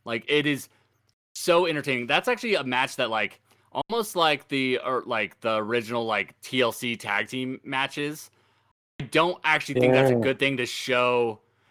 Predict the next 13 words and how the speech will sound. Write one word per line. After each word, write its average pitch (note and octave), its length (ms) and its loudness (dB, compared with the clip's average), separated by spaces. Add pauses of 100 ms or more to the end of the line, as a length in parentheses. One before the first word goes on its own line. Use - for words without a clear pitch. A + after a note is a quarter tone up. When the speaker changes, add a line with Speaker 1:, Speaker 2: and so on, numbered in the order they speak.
Speaker 1:
It's - 200 -8
like, F3+ 100 6
it'd E3 120 2
be E3 100 -2
tempting G3 400 0
to E3 100 -2
show C3+ 260 2
that D3 220 0
to C3 180 -4
a B2 40 0
non-wrestling A2+ 640 -2
fan. D#3 360 -4 (640)
Like, A#2 400 0